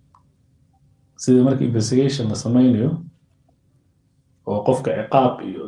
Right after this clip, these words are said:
iyo miig loo xiro, oo biyo madaxa lagaga shubo, oo xaalad walba la mariyo, ujeedka waa maxay? In wax kasta qirto. Wuxuusan xataa waxaan jirin buu sheegayaa.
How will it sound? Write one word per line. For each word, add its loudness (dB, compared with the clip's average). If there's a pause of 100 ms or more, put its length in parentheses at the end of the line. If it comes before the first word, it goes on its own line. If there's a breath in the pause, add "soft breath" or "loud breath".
iyo -12
miig 2
loo 2
xiro, -6 (140)
oo -14 (800 loud breath)
biyo 6
madaxa 4
lagaga 6
shubo, 0 (160)
oo -2
xaalad 2
walba -2
la -2
mariyo, 4 (720)
ujeedka 0
waa 4
maxay? -2
In -4
wax -6
kasta -12
qirto. -10
Wuxuusan 0
xataa 0 (580)
waxaan 0
jirin 4
buu 2
sheegayaa. -8